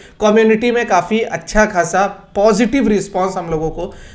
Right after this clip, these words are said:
देखने को मिल सकता है। इसके साथ साथ दोस्तों, एक डेंटल क्लिनिक है, कहाँ पे जानते हो? डेंटल क्लिनिक है, हंड्रेड परसेंट पेमेंट एक्सेप्ट कर रहा है, वो भी पाई नेटवर्क के साथ में। काफी सारा ऐसा कंपनी है,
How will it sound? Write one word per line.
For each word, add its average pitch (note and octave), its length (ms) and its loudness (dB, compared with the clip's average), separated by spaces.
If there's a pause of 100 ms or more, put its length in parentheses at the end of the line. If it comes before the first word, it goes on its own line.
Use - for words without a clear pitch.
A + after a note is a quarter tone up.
देखने G3+ 480 6
को A3 100 4
मिल E3 180 2
सकता C#3 420 -2
है। A2 160 -2
इसके F#3+ 180 0
साथ A3 180 4
साथ B3 180 2
दोस्तों, B3 400 4
एक B3 280 6 (380)
डेंटल A3 600 6 (180)
क्लिनिक G#3+ 480 4
है, C#3 160 0
कहाँ F#3 300 -2
पे F3 140 0
जानते E3+ 320 2
हो? G#3 100 4
डेंटल F#3 460 4
क्लिनिक G3+ 520 0
है, G3+ 480 2 (320)
हंड्रेड G#3 420 4
परसेंट C4+ 400 2 (220)
पेमेंट A#3 380 6
एक्सेप्ट A3+ 500 0
कर G3+ 200 4
रहा F#3+ 160 8
है, F3 100 8
वो F#3+ 140 2
भी G3+ 120 2
पाई F#3+ 400 4
नेटवर्क E3 560 0
के D#3 100 -2
साथ B2+ 280 -8
में। A2+ 140 -12
काफी F3 260 2
सारा A3+ 220 4
ऐसा A3 140 0
कंपनी G#3+ 500 2
है, C3 220 0